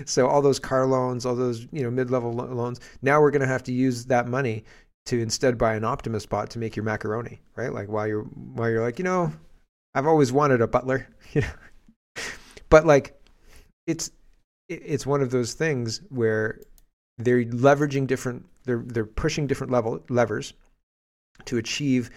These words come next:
a result that's going to put pressure on the banks. And they're doing this, and, and, and it's going to harm regular everyday people. A lot. A lot. Here's, um, just how much does Joe Biden and Justin Trudeau,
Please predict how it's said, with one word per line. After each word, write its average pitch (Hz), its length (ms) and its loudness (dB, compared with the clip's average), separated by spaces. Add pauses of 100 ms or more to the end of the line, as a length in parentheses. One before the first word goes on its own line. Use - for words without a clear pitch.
(380)
a 117 80 -2
result 123 480 0 (460)
that's 113 160 -4
going 123 220 0
to 123 40 -2
put 127 180 -4
pressure 131 320 2
on 113 120 0
the 110 40 -6
banks. 117 460 -4 (340)
And 120 120 -4
they're 117 80 0
doing 135 300 2
this, 113 340 -4 (920)
and, 165 160 2
and, 143 200 0
and 139 160 2
it's 123 80 -4
going 143 220 2
to 131 40 2
harm 135 540 0 (680)
regular 120 480 2
everyday 104 300 -6
people. - 380 -10 (760)
A 117 80 -4
lot. 123 360 -8 (360)
A 104 40 -10
lot. - 280 -8 (380)
Here's, 127 480 4 (220)
um, 117 360 -6
just 139 260 2
how 135 100 2
much 123 360 -2
does 113 180 -4
Joe 131 240 4
Biden 120 520 2
and 110 520 -6
Justin 110 340 -4
Trudeau, 131 380 2